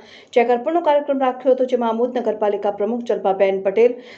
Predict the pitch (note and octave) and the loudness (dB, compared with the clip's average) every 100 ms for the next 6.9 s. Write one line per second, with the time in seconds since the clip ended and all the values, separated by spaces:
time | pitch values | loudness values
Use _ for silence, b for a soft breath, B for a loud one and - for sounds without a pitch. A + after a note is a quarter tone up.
0 | B C4 B3+ C#4 E4+ C4 B3+ B3 A#3+ G#3+ | B 4 4 2 0 -6 0 0 0 0
1 | A3 C4 C4 C4 B3+ C4+ A3 G#3 G#3+ G3 | 0 -2 0 2 4 2 -2 -4 -4 -2
2 | G#3+ A#3+ A3+ G3 A3 G#3 G#3 G#3+ G3 G3+ | -2 0 -4 -4 -8 -6 -4 -4 -4 -6
3 | G#3 G3+ G3 G3 G#3+ A3 G#3 F#3+ F#3+ G#3 | -6 -4 -4 -2 -6 -4 -4 -4 -4 -4
4 | G#3 G#3 G3 F#3+ G3 F#3+ G#3+ G#3 G#3+ B | -4 -4 -6 -2 0 2 0 -4 -6 B
5 | B B B A3 A#3 A#3+ B3+ D#4 D4 A#3 | B B B 4 4 4 4 4 4 2
6 | A#3 B3+ C4+ C4 A3 A#3+ - A#3 - | 4 4 4 0 0 0 0 -2 -2